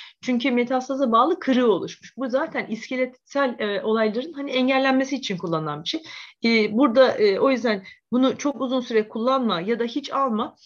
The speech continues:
gibi bir şeyi, e, onkoloğu da hiç desteklemedi. Biz dedi, "Bi-, belli bir müddet," dedi, "iyileşene kadar birkaç ay kesebiliriz belki ama," dedi, "uzun süreli bisfosfonat almaması söz konusu değil," dedi. E,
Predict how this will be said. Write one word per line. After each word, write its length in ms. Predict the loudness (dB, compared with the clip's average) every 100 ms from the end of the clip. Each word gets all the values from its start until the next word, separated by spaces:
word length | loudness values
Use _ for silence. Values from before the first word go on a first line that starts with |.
| _ -8
gibi 300 | -4 -4 -4
bir 60 | -4
şeyi, 360 | -4 0 0
e, 460 | -2 -4 -4 -4 -2
onkoloğu 480 | 0 0 0 -2 -2
da 40 |
hiç 260 | -6 -4 -2
desteklemedi. 760 | 0 0 -2 -4 -4 -6 -8 -10 -20 -20 -8 -2
Biz 220 | 0 0
dedi, 300 | 0 0 0
"Bi-, 200 | 0 0
belli 260 | 0 0 0
bir 80 | -2
müddet," 400 | -2 -4 -6 -6
dedi, 140 | -6
"iyileşene 1040 | -2 0 2 2 -2 -2 -2 -2 -2 -2 -2
kadar 300 | 0 -2 -2
birkaç 280 | -2 -2 -2
ay 160 | -2
kesebiliriz 580 | -4 -4 -2 0 -2 -2
belki 320 | -4 -4 -4
ama," 200 | -4 -2
dedi, 140 | -2 -4
"uzun 300 | -4 -4 -4
süreli 500 | -4 -2 -2 -4 -8 -16 -12 -10
bisfosfonat 600 | -4 -2 0 0 0 2
almaması 540 | 2 2 0 -6 -10
söz 300 | -6 -6 -4
konusu 340 | -4 -4 2
değil," 280 | 4 4 0
dedi. 280 | -8 -8 -8 _ _ _ _ _ -20 -20 _ _ _ _ _ -20 -2
E, 80 | 4